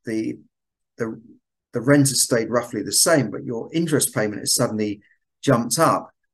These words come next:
how are you going to remortgage? How are you going to get out of that deal? How are you going to even move on to a new product? And, and this is what is going to be a problem for a lot of people. And, and actually, uh, getting back to my meeting,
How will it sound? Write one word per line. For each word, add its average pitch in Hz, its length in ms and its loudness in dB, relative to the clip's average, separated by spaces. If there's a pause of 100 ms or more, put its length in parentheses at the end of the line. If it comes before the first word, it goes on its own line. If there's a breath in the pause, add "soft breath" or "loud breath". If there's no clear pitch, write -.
(160)
how 180 260 -2
are 160 80 8
you 139 80 10
going 135 160 6
to 127 120 -2
remortgage? 127 540 0
How 147 260 -4
are 143 60 4
you 131 100 4
going 117 200 -2
to - 80 -14
get 117 240 -4
out 123 180 0
of 104 80 -4
that 117 180 -2
deal? 120 200 0 (160)
How 160 140 0
are 165 60 6
you 156 120 8
going 139 200 6
to 143 120 0
even 127 400 -2 (100)
move 135 240 6
on 131 140 2
to 123 120 -8
a 117 40 -4
new 123 240 0
product? 120 640 -2 (100)
And, 110 240 -10
and 117 100 -6
this 131 160 0
is 117 80 -8
what 113 180 -6 (100)
is 113 140 -14
going 110 180 -4
to 98 80 -12
be 107 100 -4
a 101 40 -6
problem 95 420 -8
for 104 100 -12
a 101 80 -6
lot 98 100 -4
of 95 120 -10
people. 101 400 -10 (760 soft breath)
And, 156 220 -4 (100)
and 185 80 0
actually, 180 420 0 (220)
uh, 143 280 -18
getting 156 180 2
back 139 180 0
to 123 100 -6
my 120 340 0 (120)
meeting, 123 720 -2